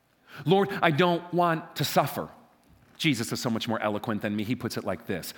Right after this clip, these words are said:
"Lord, take this cup from me." But he chases it with, "Not my will, but your be done." It's where we read those stories of Jesus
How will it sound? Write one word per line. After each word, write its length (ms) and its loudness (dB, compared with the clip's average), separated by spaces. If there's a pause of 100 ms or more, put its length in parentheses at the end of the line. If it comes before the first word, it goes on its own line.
(140)
"Lord, 220 2
take 220 -2
this 160 -6
cup 260 -6
from 260 -8
me." 220 -12 (2000)
But 120 -2
he 40 -2
chases 480 -4
it 140 -6 (2500)
with, 160 -4
"Not 240 0
my 220 -2
will, 340 -6 (1120)
but 140 -6
your 240 0
be 120 2
done." 200 0
It's 160 -4
where 140 2
we 140 0
read 180 0
those 160 -2
stories 400 -2
of 140 -4
Jesus 440 -2